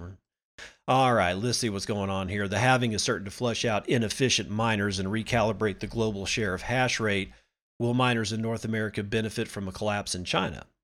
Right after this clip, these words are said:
Chinese mining pools currently account for sixty-five percent of Bitcoin's hash rate, while their North American counterparts make up roughly fifteen percent of hash rate, according to data from CoinShares. But industry experts tell Decrypt that China's beleaguered mining sector,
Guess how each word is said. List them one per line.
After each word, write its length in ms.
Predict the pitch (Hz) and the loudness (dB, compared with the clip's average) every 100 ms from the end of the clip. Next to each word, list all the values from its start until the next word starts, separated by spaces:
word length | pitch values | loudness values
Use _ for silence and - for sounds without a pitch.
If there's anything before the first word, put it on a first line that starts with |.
| - | -4
Chinese 460 | - 107 101 104 | 0 0 0 -2
mining 240 | 104 98 95 | -2 -2 -2
pools 260 | - 117 | -4 -6
currently 360 | - 113 87 104 | -4 -6 -4 -4
account 260 | 107 117 - | -2 -4 -4
for 140 | 110 | -4
sixty-five 580 | - 127 - 147 123 123 | -2 -2 -4 0 0 2
percent 380 | 131 - 117 107 | -2 -2 -2 -4
of 120 | 95 | -6
Bitcoin's 440 | 107 - 98 90 | -8 -6 -4 -2
hash 260 | 147 160 - | 0 2 4
rate, 260 | 127 117 - - - | 2 2 -4 -16 -14
while 220 | - 123 110 | 0 2 2
their 100 | 113 | 0
North 300 | 139 151 135 | 2 2 0
American 360 | 127 120 117 | -2 -2 -4
counterparts 520 | 110 131 123 117 110 | -2 -2 0 -2 -2
make 200 | 120 113 | -2 -4
up 160 | 110 101 | -4 -2
roughly 320 | 107 98 101 | -2 -2 -6
fifteen 480 | 92 123 110 127 117 | -4 -6 -4 -4 -4
percent 320 | 101 - 107 | -4 -4 -6
of 60 | 92 | -4
hash 300 | 135 147 - | 0 0 2
rate, 180 | 120 107 | 0 -2
according 360 | - 135 127 | -4 -2 -2
to 100 | 113 | -6
data 280 | 101 107 107 | -4 -2 -4
from 280 | - 104 101 | -4 -4 -4
CoinShares. 680 | - 120 123 104 90 82 | -4 -4 -2 -2 -2 -2
But 180 | - 101 | 0 0
industry 460 | 117 107 107 - 92 | 0 -2 -4 -4 -6
experts 440 | 123 120 117 101 | -6 -6 -6 -6
tell 200 | - 107 | -2 -2
Decrypt 380 | 95 95 233 233 | -4 -2 0 0
that 140 | - - | -2 -4
China's 420 | - 104 107 95 | -2 -2 -2 -6
beleaguered 720 | 95 98 110 120 127 123 107 | -4 -2 0 2 2 2 0
mining 420 | 110 120 127 104 | 0 0 0 -2
sector, 540 | 92 90 85 87 104 | -2 -4 -4 -4 -4